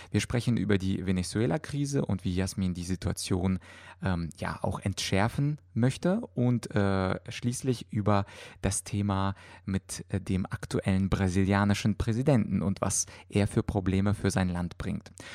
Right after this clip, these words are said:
Und ganz zum Schluss, da sprechen wir auch über die A F D.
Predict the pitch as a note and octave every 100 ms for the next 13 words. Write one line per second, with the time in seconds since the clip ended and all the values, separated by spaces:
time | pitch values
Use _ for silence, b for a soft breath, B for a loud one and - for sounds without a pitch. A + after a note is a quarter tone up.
0 | B G#2 G#2 C#3 - B2+ - F#3 - -
1 | - - A#2 B2 G#2+ G#2+ - G#2 - -
2 | G2+ F#2 F2+ F#2+ F#2+ - F#2+ - G2 -
3 | - G#2+ F2+